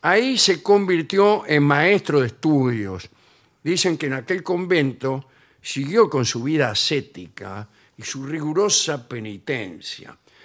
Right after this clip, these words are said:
En mil cuatrocientos noventa se fue al convento de Ferrara de Santa María y estudió oratoria, gramática y lengua,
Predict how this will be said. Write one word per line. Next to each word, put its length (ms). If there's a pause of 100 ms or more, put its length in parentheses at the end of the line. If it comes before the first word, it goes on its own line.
(220)
En 200
mil 160
cuatrocientos 540
noventa 680 (220)
se 220
fue 240
al 120
convento 600
de 80
Ferrara 800
de 80
Santa 340
María 600 (360)
y 120
estudió 500
oratoria, 880
gramática 720
y 60
lengua, 680